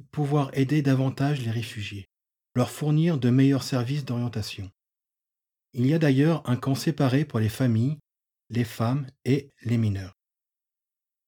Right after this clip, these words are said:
Ces campements n'étaient donc pas une solution à long terme, mais bien un moyen d'offrir une meilleure qualité de vie aux réfugiés, tout en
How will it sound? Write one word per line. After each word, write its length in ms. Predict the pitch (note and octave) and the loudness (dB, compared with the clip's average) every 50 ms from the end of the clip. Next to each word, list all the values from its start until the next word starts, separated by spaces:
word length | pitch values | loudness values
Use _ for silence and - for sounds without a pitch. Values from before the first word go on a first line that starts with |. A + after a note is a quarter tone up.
| _ _ _ _ _ - | _ _ _ _ _ -14
Ces 240 | - - - D#3 | -4 0 0 0
campements 600 | D3+ - A#3 G#3+ - F#3+ E3 C#3 A#2+ C3 E3 - _ _ _ _ _ | 2 2 2 4 6 6 8 8 8 6 4 0 _ _ _ _ _
n'étaient 380 | - B2 C3+ D#3+ E3 - D3 C3+ | -2 0 2 2 2 2 2 2
donc 220 | C#3+ D3+ D3 - - | 2 2 0 0 0
pas 180 | - E3+ F3 - - | 0 0 2 2 2
une 100 | B2+ B2+ | 2 2
solution 480 | - D#3+ D#3 D3+ D3 - - E3+ - | 2 2 0 0 0 -2 -4 -4 -2
à 100 | - - | 0 0
long 120 | A#2 A2+ A2 | 0 0 0
terme, 420 | A2 - A2 G2+ G#2 A2 B2+ D3 - _ _ _ _ _ _ _ _ _ - | -2 -2 -2 -2 -2 -2 -4 -8 -10 _ _ _ _ _ _ _ _ _ -4
mais 180 | A2+ B2 C3 C3+ | 0 2 2 2
bien 340 | B2+ C3 D#3 E3+ F#3+ F#3 - | 0 0 0 0 0 -2 -2
un 100 | - B2 | 0 0
moyen 240 | B2 B2 C3 D3 D3+ | 2 4 4 4 4
d'offrir 540 | C3+ C3 B2+ - - - D3+ D#3 D#3+ D3 - | 2 0 0 -2 -2 -2 -2 -2 -2 -4 -4
une 160 | - A#2+ A2+ | -4 -2 -2
meilleure 340 | A#2 A#2 B2+ C#3 D3+ D3 D3 | 0 0 2 0 0 -2 -2
qualité 420 | - - B2+ A#2+ C3 C3 - D#3 C#3 | -4 -4 -2 -2 -2 -4 -4 -4 -2
de 100 | B2 A2+ | -2 -2
vie 320 | G#2+ G2+ G#2+ A2+ C3+ C3+ - _ _ _ _ _ _ _ _ _ | -4 -4 -4 -6 -6 -6 -10 _ _ _ _ _ _ _ _ _
aux 140 | - A2+ A2+ | -6 -4 -2
réfugiés, 720 | B2 D3 C#3 - - C3 A#2+ G#2 G2 G2+ G2+ G#2 A#2+ C3 - _ _ _ _ _ _ _ _ - | -2 -2 -4 -4 -4 -4 -4 -4 -4 -6 -6 -6 -8 -10 -14 _ _ _ _ _ _ _ _ -12
tout 320 | - F#3 F#3+ - - - | -8 -6 -6 -4 -2 0
en 260 | D3 D3+ D3+ - - | 0 0 -2 -4 -10